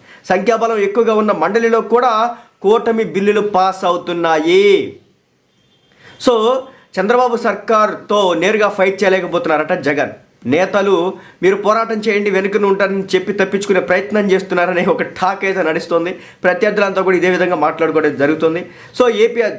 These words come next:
ఏపీలో జరుగుతున్నటువంటి అసెంబ్లీ సమావేశాలు ఇందుకు కారణమని చెప్పొచ్చు.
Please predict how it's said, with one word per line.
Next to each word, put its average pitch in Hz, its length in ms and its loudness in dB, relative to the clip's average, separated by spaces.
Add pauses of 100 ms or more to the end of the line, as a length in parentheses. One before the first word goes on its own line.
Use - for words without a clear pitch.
(100)
ఏపీలో 220 400 2
జరుగుతున్నటువంటి 214 520 0
అసెంబ్లీ 196 360 0
సమావేశాలు 185 540 0
ఇందుకు 170 200 -2
కారణమని 156 360 0
చెప్పొచ్చు. 170 400 -4